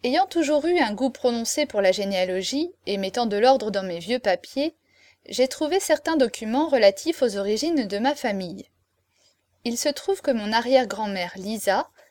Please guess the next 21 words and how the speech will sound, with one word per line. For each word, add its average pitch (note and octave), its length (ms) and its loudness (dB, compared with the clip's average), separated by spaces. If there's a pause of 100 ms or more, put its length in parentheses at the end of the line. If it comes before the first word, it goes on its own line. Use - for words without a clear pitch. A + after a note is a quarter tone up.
(220)
native G#3+ 480 0
de F#3+ 100 0
Florence A3+ 720 -2
et G3 100 -6
née G3 240 -2
Vincenti, A#3+ 840 -2 (540)
prétendait D4+ 480 2
sur - 180 0
son A3 140 -6
lit C4 160 0
de A#3+ 140 0
mort A3 420 0
que - 100 -6
le G3+ 140 0
vrai G#3 240 2
nom E4 160 2
de C4 80 4
la G3 140 4
famille A#3+ 420 0
était G#3 400 -2
Vinci A#3 640 -2